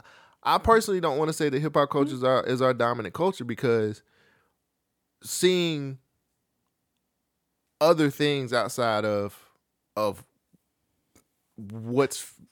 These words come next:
Speaker 1: given to us as far as, like, hip hop culture is concerned, I, I, we, it's so much more to it than that.
Speaker 2: It represents such a small sliver of what it is to be African Americans.
Speaker 1: Don't, I'm not African American.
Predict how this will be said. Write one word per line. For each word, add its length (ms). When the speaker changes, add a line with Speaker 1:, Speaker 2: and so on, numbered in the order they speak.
Speaker 1:
given 300
to 200
us 120
as 100
far 160
as, 80
like, 140
hip 160
hop 160
culture 240
is 100
concerned, 460
I, 100
I, 120
we, 200
it's 140
so 180
much 220
more 260
to 200
it 80
than 140
that. 100
Speaker 2:
It 200
represents 600
such 260
a 80
small 920
sliver 760
of 240
what 280
it 120
is 220
to 80
be 260
African 500
Americans. 720
Speaker 1:
Don't, 240
I'm 280
not 160
African 320
American. 240